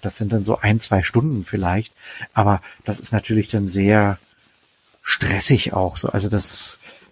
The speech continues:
ähm, kann erfolgreich sein aus fotografischer <laughs> Sicht. Ähm,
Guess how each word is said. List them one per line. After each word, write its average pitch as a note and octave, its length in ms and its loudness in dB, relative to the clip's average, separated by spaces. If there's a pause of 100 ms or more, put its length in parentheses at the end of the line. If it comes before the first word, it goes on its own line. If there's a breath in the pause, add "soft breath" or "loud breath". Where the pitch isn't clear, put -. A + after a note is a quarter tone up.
(140)
ähm, F#2+ 380 0 (960)
kann B2 280 0
erfolgreich C#3+ 640 2
sein D3 300 2
aus - 140 -2
fotografischer - 920 -4
<laughs> - 40 -12
Sicht. - 380 6 (520 loud breath)
Ähm, A2+ 340 0